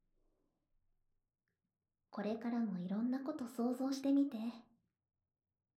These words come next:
きっと叶うから。だから、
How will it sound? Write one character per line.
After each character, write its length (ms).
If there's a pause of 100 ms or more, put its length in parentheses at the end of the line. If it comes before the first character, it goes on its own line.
(500)
き 120
っ 20 (100)
と 120
叶 340
う 60
か 100
ら。 60 (2750)
だ 120
か 160
ら、 380